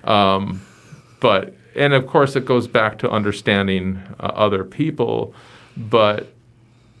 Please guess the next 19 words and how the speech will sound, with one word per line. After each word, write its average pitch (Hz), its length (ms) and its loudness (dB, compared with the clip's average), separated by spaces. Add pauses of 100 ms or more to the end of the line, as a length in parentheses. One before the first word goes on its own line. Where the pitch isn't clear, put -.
(540)
whether 123 540 4
it's - 440 -6
a 101 100 0
historical 110 680 -2
text 107 420 -4
or 107 100 -4
a 98 60 -4
science 101 380 -2
fiction 101 500 -6
text, - 500 -4 (540)
um, 98 560 -2 (220)
we're 117 180 2
all 123 160 4
dealing 104 720 -2
with 98 180 -10
people. - 560 -4 (140)
A-, 101 80 -2 (160)
a-, 101 320 -2
and 98 180 -6